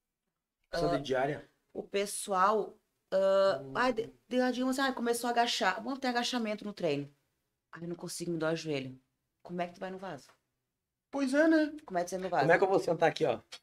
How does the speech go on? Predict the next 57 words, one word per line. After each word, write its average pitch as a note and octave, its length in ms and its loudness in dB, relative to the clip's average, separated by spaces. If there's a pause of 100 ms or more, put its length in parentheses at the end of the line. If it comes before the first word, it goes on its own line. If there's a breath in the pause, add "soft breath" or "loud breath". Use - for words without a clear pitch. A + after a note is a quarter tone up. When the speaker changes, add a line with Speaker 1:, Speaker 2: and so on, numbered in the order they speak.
(720)
Speaker 3:
Exato. D#3+ 1040 -2
Speaker 2:
O F#3+ 60 0
pessoal G#3 300 -6
não A3 120 -6
tem, A3 380 -2
por F#3+ 160 -6
isso A3 140 -4
que A3 60 -4
o - 20 -14
treino F#3+ 300 -6
começa E3+ 460 -4
antes, D3+ 480 -6 (120)
com D#3 80 -10
a - 20 -10
cabeça. D3+ 420 -10 (1700)
Então, F3+ 200 2 (500 loud breath)
pra A#3+ 140 0
sentar, C4+ 280 -2
no, C#4+ 80 -4
como D4 180 -2
é E4 40 -6
que E4 80 -18
você A#4 100 -12
vai G4+ 120 -18
no - 80 -20
vaso? G4+ 320 -4
Numa C#4 120 0
cadeira? D#4 420 -2
Como A#3 140 -6
é C4 60 -4
que B3+ 80 -12
tu - 60 -18
pega D4+ 180 4
uma C#4 100 0
Speaker 1:
É. - 20 -10
Speaker 2:
sacola? C4+ 400 0
Como B3+ 120 -4
é C4 40 -2
que C4 60 -6
tu C4 60 -18
pega C4 140 0
um C4 40 -2
negócio B3 260 -4
no B3+ 60 -8
chão? A3+ 340 -2 (580)
Speaker 3:
Sim, A4+ 280 -8
porque, - 200 -12
Speaker 2:
É G#3 40 -4
Speaker 3:
tipo, A3+ 120 0
Speaker 2:
o - 20 6
Speaker 3:
é G#3 80 10
o G#3 60 8
Speaker 2:
básico, C4+ 560 4
gente, A3+ 260 0
o A3 40 -10
pessoal G#3 360 -4
não G#3 280 -8